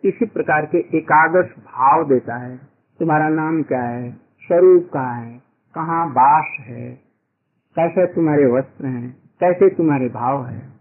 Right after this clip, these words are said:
तुम पाली-, पाल्यदासी तुम कैसी है और तुम्हारी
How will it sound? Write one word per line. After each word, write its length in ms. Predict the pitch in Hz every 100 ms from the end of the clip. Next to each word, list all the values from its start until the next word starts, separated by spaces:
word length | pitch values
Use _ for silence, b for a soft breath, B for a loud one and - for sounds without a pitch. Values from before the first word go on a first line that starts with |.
| _ _
तुम 180 | - 156
पाली-, 380 | 147 143 165 180
पाल्यदासी 800 | - - 156 170 151 143 135 151
तुम 240 | - 139
कैसी 400 | 131 127 123 123
है 240 | 120 117 117 _ _ - -
और 120 | 160 175
तुम्हारी 460 | 180 165 160 180